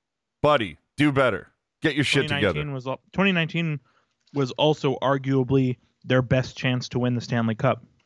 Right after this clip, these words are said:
Speaker 1: S-, eh, eh, right?
Speaker 2: Better than two thousand sixteen, and they actually went to the final that year.
Speaker 1: Yeah. But, <sighs> oh, that's,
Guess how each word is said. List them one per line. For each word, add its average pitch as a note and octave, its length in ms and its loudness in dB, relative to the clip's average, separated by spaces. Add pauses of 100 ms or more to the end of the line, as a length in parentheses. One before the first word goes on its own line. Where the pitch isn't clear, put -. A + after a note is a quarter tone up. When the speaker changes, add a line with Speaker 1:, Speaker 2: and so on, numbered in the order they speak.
(120)
Speaker 1:
S-, A#2 140 -10 (140)
eh, C3+ 100 4 (100)
eh, C3 200 0
right? G#2 280 4
Speaker 2:
Better E3 240 4
than D#3 180 -8
two D3 160 -14
thousand C3+ 340 -12
sixteen, C3 520 -12
and A#2 120 -12
they B2 120 -8 (100)
actually B2 260 -6
went C3 220 -6
to A#2 60 -14
the G#2+ 80 -16
final F#2+ 260 -14
that G2 140 -12
year. G#2 280 -12
Speaker 1:
Yeah. A#2+ 260 0 (800)
But, G#2+ 200 -2
<sighs> - 1300 -16
oh, A#2+ 260 2
that's, A#2+ 260 -2